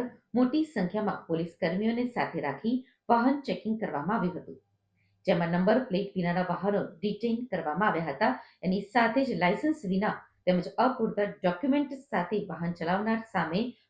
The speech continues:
મોટર વ્હીકલ એક્ટ અંતર્ગત કાર્યવાહી કરવામાં આવી છે. અમદાવાદમાં વધતી ગુનાખોરીને લઈને પોલીસ દ્વારા છેલ્લા કેટલાક દિવસથી શહેરમાં કોમ્બિંગ શરૂ કરવામાં આવ્યું છે.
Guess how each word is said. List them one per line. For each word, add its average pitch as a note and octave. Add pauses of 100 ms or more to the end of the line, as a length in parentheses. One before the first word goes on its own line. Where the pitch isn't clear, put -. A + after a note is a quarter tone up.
મોટર A#3
વ્હીકલ G3 (140)
એક્ટ - (140)
અંતર્ગત F#3+ (180)
કાર્યવાહી A#3
કરવામાં E3
આવી D3
છે. - (840)
અમદાવાદમાં F#3
વધતી F#3+
ગુનાખોરીને F3
લઈને D#3+ (380)
પોલીસ B3+
દ્વારા F3+
છેલ્લા E3
કેટલાક D4
દિવસથી F#3 (140)
શહેરમાં D#3
કોમ્બિંગ G3
શરૂ E3
કરવામાં E3
આવ્યું C3+
છે. -